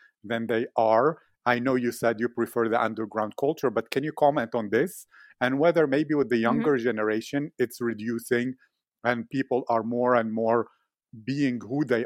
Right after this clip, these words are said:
Speaker 1: are.
Speaker 2: Mm-hmm. Thank you. Uh, well, regarding the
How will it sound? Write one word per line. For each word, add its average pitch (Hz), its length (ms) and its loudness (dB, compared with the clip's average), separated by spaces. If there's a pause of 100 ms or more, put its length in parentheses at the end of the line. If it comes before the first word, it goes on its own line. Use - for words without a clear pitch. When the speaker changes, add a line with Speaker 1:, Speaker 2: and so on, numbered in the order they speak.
Speaker 1:
are. 104 400 -4 (440)
Speaker 2:
Mm-hmm. 196 300 -10 (340)
Thank 208 260 -10
you. 208 200 -10 (380)
Uh, 220 560 2 (120)
well, 220 540 2
regarding 240 680 2
the 233 580 4